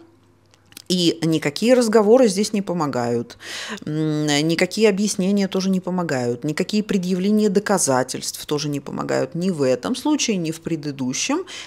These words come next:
бесполезно вообще что-либо говорить, потому что это,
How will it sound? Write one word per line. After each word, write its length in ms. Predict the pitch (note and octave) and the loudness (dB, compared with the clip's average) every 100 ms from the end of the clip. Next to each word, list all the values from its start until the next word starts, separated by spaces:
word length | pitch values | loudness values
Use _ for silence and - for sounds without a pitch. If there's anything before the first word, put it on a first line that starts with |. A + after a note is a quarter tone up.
| - | -8
бесполезно 1400 | C#3 G3 D4 C#4+ - G3+ G#3+ F#3 D3 G3 B3 F3 F3+ F3+ | 0 2 4 0 0 2 4 2 4 6 6 2 -2 -2
вообще 400 | D3 - E3 G3+ | -4 -4 -2 -2
что-либо 480 | - D3+ E3+ D#3+ | -2 -4 -4 -4
говорить, 520 | D#3 D3+ D3 C#3 A#2+ - | -2 -2 0 -2 -6 -10
потому 320 | - C3 C3 | -10 -6 -6
что 200 | - - - | -6 -8 -2
это, 500 | D#3+ C#4+ E4 D#4 E4 | 2 2 4 2 2